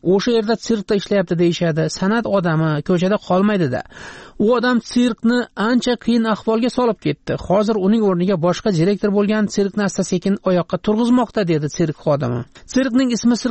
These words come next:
qolishini istagan boshqa bir xodimi Majidov rahbarligi davrida sirkdagi hayvonlarning belgilangan me'yor bo'yicha mol go'shti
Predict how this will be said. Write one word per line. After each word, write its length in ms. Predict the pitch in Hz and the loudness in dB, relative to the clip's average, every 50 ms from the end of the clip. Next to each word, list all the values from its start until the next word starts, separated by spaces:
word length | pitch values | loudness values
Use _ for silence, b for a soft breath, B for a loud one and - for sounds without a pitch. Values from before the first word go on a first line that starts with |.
| - | -2
qolishini 280 | 233 233 220 - 247 226 | -2 -2 0 0 -2 -2
istagan 300 | - - 233 220 240 226 196 190 | 0 0 -2 0 0 0 0 0
boshqa 240 | 220 208 - - 262 254 247 | 0 0 -2 -2 -2 0 0
bir 80 | 240 226 - - | 0 0 -2 -2
xodimi 420 | 226 226 202 208 196 202 220 247 254 240 - 180 180 | 0 0 0 2 2 2 2 0 -2 -2 0 0 0
Majidov 560 | 190 196 190 165 180 208 233 214 240 233 214 - - 190 | 2 0 0 0 0 0 2 2 0 0 0 0 0 -2
rahbarligi 580 | 196 180 - - - 185 175 175 185 190 214 233 190 202 | -2 -2 -2 -2 -2 0 0 0 0 0 0 0 0 0
davrida 360 | 190 180 165 165 160 170 214 208 - - | 0 2 2 0 0 0 0 -2 -2 -2
sirkdagi 520 | - 226 247 240 214 190 - 196 190 214 214 - | -2 0 0 0 -2 -2 -2 0 0 0 0 0
hayvonlarning 760 | - 202 208 208 208 214 220 214 220 220 214 214 226 254 240 214 214 | 0 0 2 2 2 2 2 2 2 2 0 0 2 2 2 2 0
belgilangan 520 | 208 208 190 190 190 190 196 214 220 208 185 185 | 0 0 0 0 2 2 2 2 2 2 2 2
me'yor 280 | 190 190 190 202 214 208 190 | 2 2 2 2 0 2 2
bo'yicha 280 | 190 185 - - 214 208 B B B B B B B 196 208 | 0 0 0 0 -2 -2 B B B B B B B 2 2
mol 160 | 240 254 240 220 180 | 2 2 2 0 0
go'shti 240 | 202 208 180 - 208 | 0 0 0 0 -2